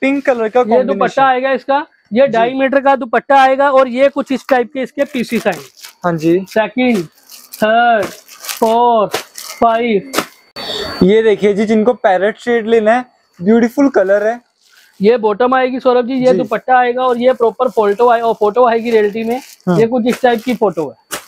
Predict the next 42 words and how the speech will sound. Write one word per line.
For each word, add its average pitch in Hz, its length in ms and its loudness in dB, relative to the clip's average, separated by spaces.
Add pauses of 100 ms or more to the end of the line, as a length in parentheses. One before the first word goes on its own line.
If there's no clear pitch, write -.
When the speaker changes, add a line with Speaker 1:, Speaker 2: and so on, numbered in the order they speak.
Speaker 1:
ओके। 160 280 0
Speaker 2:
तो 233 180 0
जो 220 180 2
भी 269 140 -2
article 262 360 2
प्यारा 240 260 2
लग 240 160 0
रहा 247 80 2
है 262 60 4
उसका 247 220 0
screenshot 233 520 -6
लेके 233 240 -6
WhatsApp 233 400 -2
करके 233 220 2
order 233 220 2
book 226 180 -2
करवाइए। 240 360 2
Video 226 260 2
कैसी 233 280 -6
लगी 233 220 0
comment 226 340 0
करना, 233 260 -2
channel 226 280 -2
को 226 140 0
subscribe 220 480 2
करना। 226 240 0 (460)
तो 240 80 2
video 226 280 2
होने 254 180 0
वाली 254 220 2
है 254 80 4
finish। 247 320 -2
video 247 240 4
कैसी 302 320 -2
लगी? 277 320 -2 (400)
मेरे 233 200 4
हिसाब 277 240 2
से 269 160 2
सौरभ 254 260 2
जी 262 140 -4
ultimate 240 520 0
है, 254 100 2